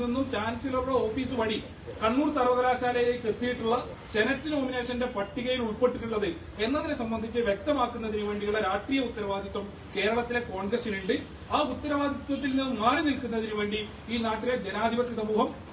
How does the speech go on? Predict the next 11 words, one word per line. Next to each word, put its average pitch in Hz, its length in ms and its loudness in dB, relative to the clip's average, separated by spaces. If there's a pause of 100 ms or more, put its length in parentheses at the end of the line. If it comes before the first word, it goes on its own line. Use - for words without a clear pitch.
(100)
അക്കാദമിക 254 480 2 (100)
സമൂഹം, 226 280 2 (280)
കേരളത്തിന്റെ 277 500 2
വിദ്യാഭ്യാസ 247 500 4
മേഖല 220 300 -2
ഏറ്റവും 226 260 -2
മികച്ച 208 300 -2
നിലയിൽ 226 280 0
മുന്നോട്ട് 240 340 2
പോകണം 214 260 2 (300)
എന്ന് 208 140 0